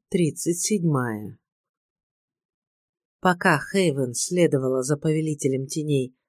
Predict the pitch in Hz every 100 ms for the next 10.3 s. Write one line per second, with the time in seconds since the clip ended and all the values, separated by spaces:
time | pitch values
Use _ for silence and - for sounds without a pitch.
0 | _ - 147 160 - 151 131 127 - 147
1 | 156 214 208 117 107 _ _ _ _ _
2 | _ 175 - 180 175 170 147 147 139 -
3 | 151 147 151 156 147 156 143 135 139 143
4 | 131 127 127 127 139 143 143 127 - 139
5 | 127 160 135 123 127 127 127 - 131 123
6 | 123 135 202 - - 214 - _ _ _
7 | _ _ _ - 254 294 226 160 226 240
8 | 240 214 208 175 160 143 147 196 214 214
9 | _ _ _ - - 151 - - 254 254
10 | 233 226